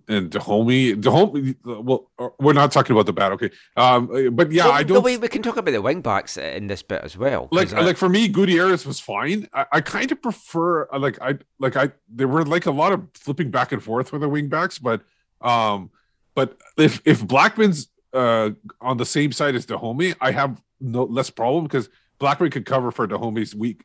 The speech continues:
Speaker 1: defensive weakness, 'cause Dahomey did not look good defensively. He was clattering into people left, right, and center. It, it felt like he didn't know how to defend,
Speaker 2: Hmm.
Speaker 1: uh, coming or catching up to people. So it, it was very odd that way. So if Blackman's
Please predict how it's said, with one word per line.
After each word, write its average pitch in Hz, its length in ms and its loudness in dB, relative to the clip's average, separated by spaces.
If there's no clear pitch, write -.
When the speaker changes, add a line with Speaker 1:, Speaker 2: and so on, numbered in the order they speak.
Speaker 1:
defensive 104 400 -4
weakness, 101 380 -8
'cause 147 160 6
Dahomey 175 500 6
did 127 120 4
not 143 220 4
look 135 160 4
good 120 140 2
defensively. 107 440 -4
He 123 80 0
was 123 140 -2
clattering 147 500 0
into 139 200 -4
people 131 380 -2
left, 131 240 -2
right, 123 140 -2
and 107 100 -10
center. 123 440 -4
It, 123 200 -2
it 139 100 2
felt 151 200 0
like 139 140 2
he 127 80 -2
didn't 131 260 -2
know 123 280 0
how 120 160 0
to 117 120 -10
defend, 101 460 -6
Speaker 2:
Hmm. 110 180 -12
Speaker 1:
uh, 104 240 2
coming 120 360 -2
or 113 180 -2
catching 120 360 -4
up 110 160 -4
to - 100 -6
people. 101 320 -2
So 110 300 -2
it, - 220 -6
it - 40 4
was 151 140 8
very 156 240 6
odd 127 240 4
that 127 120 0
way. 117 280 0
So 127 300 -2
if 135 300 -4
Blackman's 190 560 -2